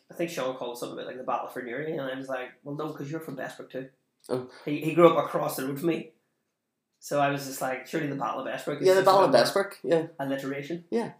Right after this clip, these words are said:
Speaker 2: yeah.
Speaker 1: That's
Speaker 2: Uh,
Speaker 1: not what
Speaker 2: that wor-
Speaker 1: alliteration means, but never mind.
Speaker 2: Yeah, you know, but it works perfectly.
Speaker 1: That's true.
Speaker 2: Um, what else we got? Um, we got Rachel McPeak against Claire Corrigan.
Speaker 1: I, who's, I don't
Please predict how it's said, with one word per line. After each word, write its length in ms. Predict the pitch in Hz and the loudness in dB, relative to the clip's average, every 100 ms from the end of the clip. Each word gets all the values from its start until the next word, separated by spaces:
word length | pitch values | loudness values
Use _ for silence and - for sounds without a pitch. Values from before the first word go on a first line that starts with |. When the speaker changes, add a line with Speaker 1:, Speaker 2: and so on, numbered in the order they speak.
| - | -8
Speaker 2:
yeah. 180 | 185 - - | -6 -6 -4
Speaker 1:
That's 140 | 156 | -4
Speaker 2:
Uh, 20 | - | 0
Speaker 1:
not 80 | 156 | 4
what 100 | 196 | 10
Speaker 2:
that 80 | 214 | 10
wor- 80 | 139 | 10
Speaker 1:
alliteration 240 | 135 135 139 | 8 4 0
means, 140 | 131 | -2
but 80 | 139 | -2
never 120 | 135 | -4
mind. 160 | 143 - | -4 2
Speaker 2:
Yeah, 140 | 190 233 | 6 8
you 80 | 175 | 10
know, 240 | 151 143 - | 10 10 10
but 120 | 113 | 6
it 80 | 107 | 8
works 200 | 143 170 | 6 8
perfectly. 420 | 123 120 - 247 | 8 8 6 4
Speaker 1:
That's 240 | 247 - - | 4 -6 -20
true. 320 | - - 117 | -20 -2 4
Speaker 2:
Um, 560 | 117 117 117 117 107 - | 8 8 6 4 0 4
what 160 | 120 | 6
else 220 | 113 107 - | 8 4 0
we 80 | |
got? 560 | - 107 104 - - - - | 4 4 4 0 -10 -10 -4
Um, 840 | 107 107 110 107 104 104 104 101 - | 0 2 4 4 4 2 0 -4 -6
we 160 | 110 110 | -6 0
got 760 | 110 104 101 98 98 104 101 - - - - - _ | 6 8 10 8 8 6 6 0 -12 -10 -10 -12 _
Rachel 280 | 123 127 135 | 2 4 6
McPeak 360 | 127 127 135 135 | 4 6 4 6
against 260 | 120 120 117 | 6 6 6
Claire 160 | 120 | 6
Corrigan. 420 | 120 127 160 190 - - - - - _ _ _ _ _ _ _ _ _ _ - | 8 6 6 2 -4 -20 -20 -20 -20 _ _ _ _ _ _ _ _ _ _ -4
Speaker 1:
I, 120 | 240 | -2
who's, 360 | 202 254 285 - | 0 0 -2 0
I 120 | 180 | 0
don't 320 | 180 160 135 | 2 0 -2